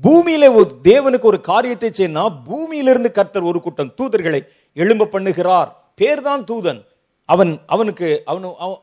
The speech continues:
அவன் வந்து என்ன குணாதிசயத்தை உடையவன் என்றால், தேவனுடைய திட்டத்தை நிறைவேற்றும்படிக்கு, தேவனுடைய காரியத்தை பூமியிலே கொண்டு வரும்படிக்கு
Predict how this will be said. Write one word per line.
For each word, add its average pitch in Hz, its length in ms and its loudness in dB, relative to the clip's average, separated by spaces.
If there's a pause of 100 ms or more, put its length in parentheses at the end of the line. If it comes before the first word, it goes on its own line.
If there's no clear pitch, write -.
அவன் 180 180 -8
வந்து 208 520 -6 (120)
என்ன 285 340 -2
குணாதிசயத்தை 226 680 -6
உடையவன் 165 380 0
என்றால், 127 440 -4 (540)
தேவனுடைய 254 880 2
திட்டத்தை 254 580 0
நிறைவேற்றும்படிக்கு, 165 1120 -2 (360)
தேவனுடைய 254 640 4
காரியத்தை 240 640 0
பூமியிலே 220 520 0
கொண்டு 190 260 -4
வரும்படிக்கு 139 580 -8